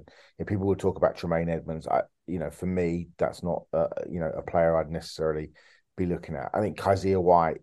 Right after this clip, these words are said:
you know, Philadelphia played with, f-, played,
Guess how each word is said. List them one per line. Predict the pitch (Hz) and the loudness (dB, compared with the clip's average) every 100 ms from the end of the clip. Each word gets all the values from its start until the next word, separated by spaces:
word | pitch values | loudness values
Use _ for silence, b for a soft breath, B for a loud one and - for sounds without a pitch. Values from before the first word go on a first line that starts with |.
| _ | _
you | 90 | -6
know, | 78 76 - _ _ _ | -4 -4 -10 _ _ _
Philadelphia | 95 87 90 87 - 87 85 | -2 0 2 0 0 0 0
played | 80 - 87 90 | -2 0 2 2
with, | 82 87 82 - - _ _ _ | 0 -2 -2 -8 -20 _ _ _
f-, | - - - | -18 -16 -8
played, | - 87 87 87 | 0 2 2 -4